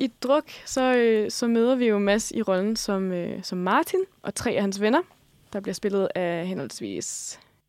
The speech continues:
Thomas Bo Larsen, Lars Rante og Magnus Milang, som alle fire arbejder som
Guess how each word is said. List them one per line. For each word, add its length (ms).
Thomas 260
Bo 180
Larsen, 680
Lars 300
Rante 360
og 240
Magnus 340
Milang, 340
som 240
alle 160
fire 200
arbejder 440
som 600